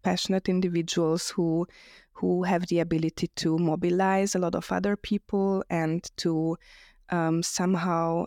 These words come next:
um, create a vision that makes other people want to join them and work with them, and who also think a little bit outside of the box and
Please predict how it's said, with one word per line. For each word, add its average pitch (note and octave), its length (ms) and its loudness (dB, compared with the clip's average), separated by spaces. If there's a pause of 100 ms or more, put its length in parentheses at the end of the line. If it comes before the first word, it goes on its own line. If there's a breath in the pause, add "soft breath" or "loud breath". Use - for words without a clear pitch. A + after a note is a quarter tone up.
um, E3 540 0 (400)
create F#3 640 0
a F3 80 -2
vision E3+ 520 0
that D#3+ 380 -2 (500)
makes F3+ 340 2
other E3+ 200 -2
people - 400 -2
want E3 280 -2
to F3 80 -2
join D#3 360 0
them E3 160 0
and E3+ 140 2
work E3 320 -2
with G3+ 200 -2
them, A3 360 2 (840 soft breath)
and F3 220 2
who F3 180 0
also F3+ 280 0
think F3 400 -2
a - 20 2
little E3+ 200 2
bit - 160 -4
outside - 480 -4
of E3 180 -4
the E3+ 80 -4
box F3 520 -6
and E3 340 -2